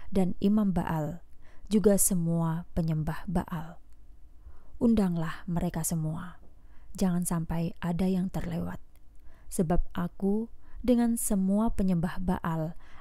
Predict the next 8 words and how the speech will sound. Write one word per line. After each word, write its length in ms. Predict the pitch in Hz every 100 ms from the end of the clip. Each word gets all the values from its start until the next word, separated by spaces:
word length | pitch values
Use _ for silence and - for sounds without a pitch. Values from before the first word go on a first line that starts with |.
| -
akan 240 | 247 247 220
mengadakan 640 | 202 196 185 185 214 208
persembahan 640 | 202 185 - 175 165 175 175
kurban 480 | - 185 170 175 185
yang 180 | 175 160
besar 400 | 160 170 175 165
kepada 400 | - 170 175 170
Baal. 560 | 165 180 - 156 156